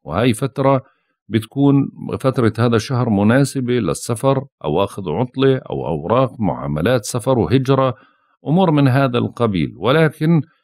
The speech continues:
في فترة نحوست الشمس بدهم يتجنبوا الدخول في أي مشاريع كبيرة، لأنه ممكن شوي يكون فيها بعض الصعوبات، وخصوصا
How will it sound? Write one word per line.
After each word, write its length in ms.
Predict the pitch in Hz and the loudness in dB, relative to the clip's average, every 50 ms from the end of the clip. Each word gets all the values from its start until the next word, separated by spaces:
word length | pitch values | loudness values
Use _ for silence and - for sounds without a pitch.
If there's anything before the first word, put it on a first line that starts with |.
| _ _ _ | _ _ _
في 140 | - 104 87 | -4 -4 -2
فترة 420 | - 139 147 147 - 131 131 117 - | 0 -2 -2 -2 0 -2 -2 -2 0
نحوست 480 | 110 98 - - 180 202 208 - - - | -4 -6 -2 0 2 2 2 2 0 -4
الشمس 500 | 127 110 - - 98 87 80 73 - 80 | -6 -6 -4 -2 0 0 0 -2 -4 -8
بدهم 260 | 87 87 95 98 95 | -6 -2 0 2 4
يتجنبوا 680 | 95 92 87 85 85 120 143 143 127 117 107 92 92 | 4 4 2 0 -2 0 2 4 4 2 2 0 -4
الدخول 500 | 80 76 73 73 - - 113 113 113 117 | -8 -8 -10 -10 -8 -4 -2 0 0 0
في 360 | 113 - - 85 82 - - - | -2 -6 -4 -4 -4 -4 -2 -2
أي 200 | 165 190 180 135 | 0 2 4 4
مشاريع 540 | 92 80 - - 73 69 76 76 71 64 | 4 2 0 -4 -6 -4 -4 -4 -4 -6
كبيرة، 500 | 64 - _ - 117 131 139 143 156 160 156 - _ _ _ _ _ _ | -10 -14 _ -4 0 2 2 4 2 2 0 -4 _ _ _ _ _ _
لأنه 340 | 131 - 180 196 196 180 175 | -4 -2 0 2 2 4 4
ممكن 420 | 180 190 202 180 - - 165 165 | 4 4 2 2 0 0 0 0
شوي 280 | 147 - - 160 165 156 | -2 -2 -2 0 2 2
يكون 220 | 147 - 165 160 | 2 2 2 0
فيها 240 | 147 - 160 147 143 | 2 2 2 2 2
بعض 240 | 139 147 131 135 135 | 2 2 0 2 0
الصعوبات، 720 | 113 - - - 117 104 113 101 95 120 139 151 - - | -2 -2 -2 -4 0 0 0 2 4 4 2 2 0 -2
وخصوصا 640 | 101 95 - 98 - - 147 143 120 - 151 170 165 | -8 -8 -8 -14 -6 -2 0 0 2 2 0 0 0